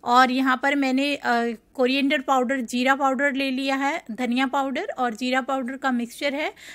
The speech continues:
बाकी मसाले according to आप अपने टेस्ट के ज़्यादा तीखा खाना चाहते हैं उस हिसाब से ऐड कर सकते हैं।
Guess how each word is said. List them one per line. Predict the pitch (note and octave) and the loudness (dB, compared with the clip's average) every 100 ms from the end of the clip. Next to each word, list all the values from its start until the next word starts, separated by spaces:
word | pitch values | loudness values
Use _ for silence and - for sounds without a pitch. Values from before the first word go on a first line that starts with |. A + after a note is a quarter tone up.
| - | -4
बाकी | B3 A#3+ A#3+ | 4 4 4
मसाले | E4 E4 E4+ C#4 C#4+ | -2 -2 4 4 4
according | D4 C#4+ C4+ C4 C#4+ D4 | 0 0 2 2 0 -2
to | D4 | 2
आप | C4+ C4 | 2 0
अपने | B3+ C4+ C#4 | -4 -2 -2
टेस्ट | - B3+ D#4 - | -2 -4 -4 -6
के | C#4+ | -4
ज़्यादा | B3 A#3 A#3 | 2 2 2
तीखा | C4+ C#4 B3 C4+ | -2 -6 -4 -2
खाना | C4 B3 | 0 -2
चाहते | B3+ B3 A#3+ C4+ | -2 -2 -2 -4
हैं | |
उस | C4 C#4 | -4 -4
हिसाब | B3+ B3 A3+ | -2 -2 -2
से | C4+ | 0
ऐड | A3+ A3 | 0 -2
कर | - A#3+ | -4 -6
सकते | - C4 - | -6 -12 -6
हैं। | C4 D#4 | -4 -4